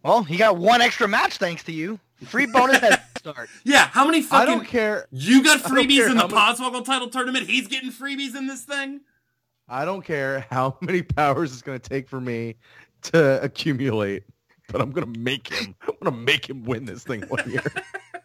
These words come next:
Speaker 3: <laughs>
Speaker 1: You're
Speaker 2: Uh,
Speaker 1: making him the biggest heel ever just because you're just fucking doing all the shithead thing. Never mind.
Speaker 3: Look,
Speaker 1: I'm going, going way too kayfabe with this.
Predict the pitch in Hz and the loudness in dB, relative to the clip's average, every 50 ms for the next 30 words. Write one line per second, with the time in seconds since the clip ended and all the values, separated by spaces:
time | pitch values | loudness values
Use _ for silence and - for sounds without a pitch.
0 | _ _ _ _ _ _ _ _ _ _ _ _ _ _ _ _ _ _ - - | _ _ _ _ _ _ _ _ _ _ _ _ _ _ _ _ _ _ -8 2
1 | 285 320 359 320 320 339 349 - 415 415 403 294 277 285 - 311 302 330 311 - | 4 4 6 6 6 4 6 6 6 6 6 4 2 2 2 2 4 4 4 2
2 | - - - 294 294 294 294 302 320 - _ _ _ _ _ _ _ _ _ _ | 0 0 2 4 6 6 6 4 2 -2 _ _ _ _ _ _ _ _ _ _
3 | _ _ _ - - 247 285 262 247 220 208 208 208 208 226 214 202 196 202 208 | _ _ _ 0 2 4 4 4 2 0 0 -2 -6 -4 -4 -4 -4 -4 -6 -8
4 | 220 202 - - _ _ _ 262 247 247 - 294 226 262 - - _ _ 262 262 | -8 -8 -8 -14 _ _ _ -4 -4 -4 -6 -10 -10 -12 -14 -16 _ _ -2 0
5 | 262 254 233 202 190 - - 240 - - 180 165 156 - 135 135 147 151 147 135 | 2 2 2 0 -4 -8 -12 -12 -8 -8 -10 -10 -10 -14 -18 -18 -16 -18 -20 -18
6 | - 120 131 _ _ _ _ _ _ _ _ _ _ _ 151 185 208 165 - 175 | -20 -20 -20 _ _ _ _ _ _ _ _ _ _ _ -2 0 0 0 0 -2
7 | 180 175 185 175 170 170 160 160 175 - 160 160 165 180 180 - - 185 160 - | -4 -4 -2 -2 -2 -4 -4 -6 -10 -10 -6 0 2 2 2 2 -2 -8 -6 -2
8 | 156 156 151 - 139 131 123 123 120 - 120 120 - - | -2 -2 -2 -2 -6 -8 -8 -10 -14 -12 -12 -10 -10 -12